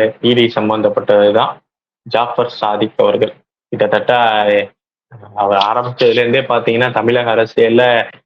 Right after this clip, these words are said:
இவர் சிக்குவாரா, அவரு சிக்குவாங்களா, இவர் இதுக்கு பணம் கொடுத்திருக்காரு, அதுக்கு பணம் கொடுத்திருக்காரு அப்படிங்கிற மாதிரியே போயிட்டு இருந்தது.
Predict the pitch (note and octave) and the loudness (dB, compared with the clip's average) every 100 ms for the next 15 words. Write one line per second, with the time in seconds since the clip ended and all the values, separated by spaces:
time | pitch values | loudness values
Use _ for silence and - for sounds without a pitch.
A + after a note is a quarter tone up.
0 | - A2+ A#2 A2+ A2+ A#2+ A#2 A2 A2+ A#2 | -2 0 0 -2 0 2 2 2 2 0
1 | - A2+ A2+ A2+ G#2+ A2 A2 - _ A#2+ | -2 -4 0 0 0 0 0 -4 _ 0
2 | A#2 A#2 A#2+ A#2+ A2+ A#2+ A#2+ A#2 A#2 A2+ | 2 2 0 -2 -4 -2 -4 -4 -2 0
3 | A2+ A2 B2+ A#2 A#2 A#2+ A#2 A#2 A2+ G#2+ | 0 0 0 -2 -4 -4 -4 -2 -2 0
4 | A2 A2 G#2+ A#2 A#2 A2+ A2 A2 A2+ B2 | 2 2 0 -2 -2 -2 -2 -2 0 0
5 | B2 A#2 A#2 A2+ G#2 G2+ A#2+ | 0 -2 -2 -2 0 0 -2